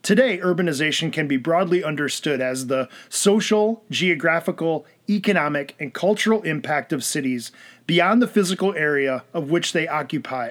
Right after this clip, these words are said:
on the Earth's surface. While these thinkers are thinking of primate cities in relationship to a country or a region, it's not hard to see the relationship between Anchorage and the rest of Alaska in these statements.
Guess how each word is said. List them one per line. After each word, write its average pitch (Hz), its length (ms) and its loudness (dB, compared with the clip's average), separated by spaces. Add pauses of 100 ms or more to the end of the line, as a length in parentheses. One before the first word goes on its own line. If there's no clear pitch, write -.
on 156 140 -2
the 156 160 -6
Earth's 139 300 -8
surface. - 600 -6 (460)
While 196 180 4
these 262 240 4
thinkers 190 380 4
are 151 80 2
thinking 190 340 0
of 139 180 -2
primate 185 460 2
cities 160 420 0
in 185 140 2
relationship 180 680 0
to 160 180 0
a 123 60 -6
country 147 640 -2 (260)
or 175 160 4
a 156 60 2
region, 147 560 0 (320)
it's 240 180 4
not 277 260 4
hard 165 300 0
to 165 60 -2
see 175 200 -2
the 160 100 0
relationship 151 680 0
between 143 400 -4
Anchorage 147 540 -2 (240)
and 170 100 2
the 156 80 2
rest 180 260 2
of 165 120 2
Alaska 143 600 -2 (100)
in 151 120 -4
these 143 200 -2
statements. - 580 -10